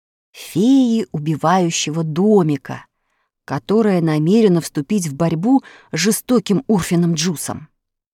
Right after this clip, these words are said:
В последнем голубом селении Тиму и Энни указали, как им выбраться на дорогу, вымощенную желтым кирпичом. Распрощавшись с живунами,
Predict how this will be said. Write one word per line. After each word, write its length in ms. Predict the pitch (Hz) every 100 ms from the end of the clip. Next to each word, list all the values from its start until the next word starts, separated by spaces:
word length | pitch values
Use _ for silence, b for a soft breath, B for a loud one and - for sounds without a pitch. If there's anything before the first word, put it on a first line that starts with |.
| _ _ _ _ _
В 140 | _ -
последнем 640 | 147 151 - 170 165 151
голубом 460 | 143 156 147 160 160
селении 760 | - 143 139 226 233 165 131 b b b -
Тиму 400 | - 285 262 220 -
и 160 | 185 -
Энни 480 | 254 330 262 156 135 _ _ _ -
указали, 800 | 220 190 180 190 294 285 262 -
как 300 | - 294 -
им 140 | 277 226
выбраться 540 | 247 220 226 - 233
на 140 | 226 226
дорогу, 600 | 247 247 165 131 131 120 _ _ _ _
вымощенную 720 | 151 170 180 156 - 147 143 139 -
желтым 420 | 151 160 123 120
кирпичом. 540 | - - 185 - 127 - _ _ _ _ _ _ _ _ _ _ _
Распрощавшись 1040 | 175 226 - 220 220 - 240 - - 160 -
с 120 | 151
живунами, 760 | 135 147 151 208 302 233 135